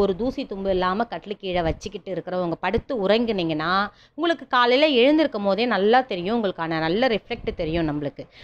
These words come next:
அந்த க-, கட்டிலுக்கு கீழே யாராவது இனிமேல் ஏதாவது பொருள் வச்சிருந்தா கூட அதை முதல்ல உப்-, எடுத்துருங்க. அதை முதல்ல அந்த இடத்த கட்டிலுந்தாழ எதுவுமே நம்ம வைக்கக்கூடாது. ஒரு நிமிஷம் அப்புறம் எடுத்துக்கலாம்னு கூட வச்சுட்டு நம்ம எடுக்கலாம்னு நினைக்காதீங்க. எப்பவுமே கட்டிலுக்கு கீழே சுத்தமா இருக்கணும். அந்த படுக்கிற இடம்,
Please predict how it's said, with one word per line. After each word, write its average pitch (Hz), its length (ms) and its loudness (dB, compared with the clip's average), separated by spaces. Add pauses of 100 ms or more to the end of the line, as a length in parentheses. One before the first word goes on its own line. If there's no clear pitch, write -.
(140)
அந்த 196 120 2
க-, 208 240 -2
கட்டிலுக்கு 302 380 0
கீழே 339 200 4 (120)
யாராவது 226 400 2
இனிமேல் 214 340 2
ஏதாவது 208 240 2
பொருள் 208 300 2
வச்சிருந்தா 233 500 0
கூட 180 160 -2
அதை 185 160 -2
முதல்ல 247 300 4
உப்-, - 200 -8 (140)
எடுத்துருங்க. 190 560 -4
அதை 135 160 -10
முதல்ல 156 260 -4 (340)
அந்த 190 220 -2
இடத்த 240 260 -2
கட்டிலுந்தாழ 240 480 2 (140)
எதுவுமே 220 420 2
நம்ம 208 180 0
வைக்கக்கூடாது. 185 520 -2
ஒரு 202 140 4
நிமிஷம் 285 320 2
அப்புறம் 196 260 -2
எடுத்துக்கலாம்னு 226 520 0
கூட 247 120 0
வச்சுட்டு 247 420 -2 (400)
நம்ம 190 240 0
எடுக்கலாம்னு 226 420 2
நினைக்காதீங்க. 190 500 2 (320)
எப்பவுமே 247 400 2
கட்டிலுக்கு 233 380 -4
கீழே 233 240 2
சுத்தமா 262 540 0
இருக்கணும். 240 360 0
அந்த 202 180 0 (160)
படுக்கிற 269 340 0 (180)
இடம், 214 200 0